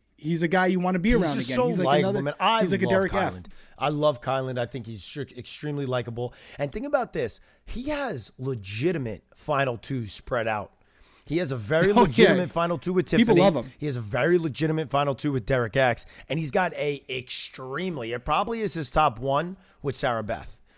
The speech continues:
Speaker 2: I think Sarah Beth
Speaker 1: Yeah.
Speaker 2: is number one. I saw on the feed Tim mention it that, you know, Sarah Beth is a person that I would really love to go to the end of this game with. And so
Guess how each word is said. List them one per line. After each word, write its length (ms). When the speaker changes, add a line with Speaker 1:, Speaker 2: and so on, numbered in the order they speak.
Speaker 2:
I 140
think 120
Sarah 280
Beth 180
Speaker 1:
Yeah. 60
Speaker 2:
is 80
number 180
one. 160
I 60
saw 220
on 80
the 60
feed 260
Tim 180
mention 320
it 200
that, 400
you 100
know, 240
Sarah 320
Beth 260
is 140
a 60
person 300
that 120
I 60
would 160
really 260
love 220
to 80
go 140
to 60
the 120
end 120
of 60
this 180
game 280
with. 280
And 220
so 380